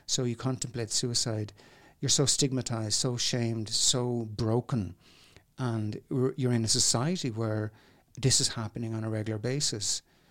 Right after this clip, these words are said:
And how do we create a society that doesn't shame and stigmatize people? Why, why does it matter where you live? Why does it matter what kind of job you have?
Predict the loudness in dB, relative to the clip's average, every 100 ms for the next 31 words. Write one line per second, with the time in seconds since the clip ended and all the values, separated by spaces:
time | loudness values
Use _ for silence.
0 | _ _ -6 -2 -2 -2 -4 -8 _ -14
1 | -2 2 2 0 -2 -2 2 2 2 2
2 | 2 2 0 0 -2 -4 -8 -20 -8 -8
3 | -8 _ 2 4 4 4 4 4 2 0
4 | 0 -2 -2 -4 -4 -4 -4 -8 -8 -16
5 | -18 -20 -20 _ 2 2 4 4 4 2
6 | 2 0 0 0 -2 -2 0 0 0 -2
7 | -6 -12 -6 -2 0 0 -2 -4 -4 -4
8 | -2 -2 -4 -4 -2 -4 -2 0 0 0
9 | -6 -6 -8